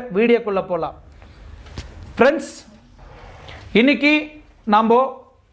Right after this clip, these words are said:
சோஷியல் மீடியா இல்லைன்னா இன்னைக்கு வாழ்ற நிலைமையில நம்ம யாருமே இல்லை. ஒரு அஞ்சு நிமிஷம் நம்மளுக்கு நெட் பேக் இல்லைனாலோ, இல்ல ஒரு அஞ்சு நிமிஷம் நம்ம கையில மொபைல் இல்லைன்னா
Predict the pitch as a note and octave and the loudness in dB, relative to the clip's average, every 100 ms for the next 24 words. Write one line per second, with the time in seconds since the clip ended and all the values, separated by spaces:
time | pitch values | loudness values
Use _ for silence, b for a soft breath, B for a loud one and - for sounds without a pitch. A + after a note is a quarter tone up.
0 | _ - - C#4 B3 D#4+ D4+ C#4 C4+ B3+ | _ -6 2 2 2 0 2 2 2 2
1 | A#3 B3 B3 C4 A#3 G#3+ A3+ A#3 B3 B3 | 2 2 0 0 0 -2 0 0 -2 -4
2 | - _ F3 D3+ G3+ A#3+ A#3+ A3+ G3+ G#3+ | -16 _ -2 2 4 4 2 -2 0 0
3 | A#3 A3+ A#3+ G#3+ G3 F3 F#3 G#3 G3+ A#3 | 0 0 0 0 0 2 2 2 -2 -4
4 | E3+ G3 G#3+ - - - G3 F#3+ G3 C4 | -4 0 0 0 -8 -2 2 4 2 2
5 | D4 C4+ A#3+ C#4 A3+ G#3 G3 G3 A#3 A3 | 2 0 2 2 2 2 0 0 0 0
6 | G#3 G3 F3+ F3+ G#3 B B B - A3+ | 2 2 4 2 0 B B B 2 4
7 | A#3 G#3 A#3 C#4 B3+ C#4+ B3 A#3 A#3 A#3 | 4 2 0 -2 -2 0 0 2 2 2
8 | G3 F#3+ A#3 A3 G3+ G3 | 0 2 2 2 0 0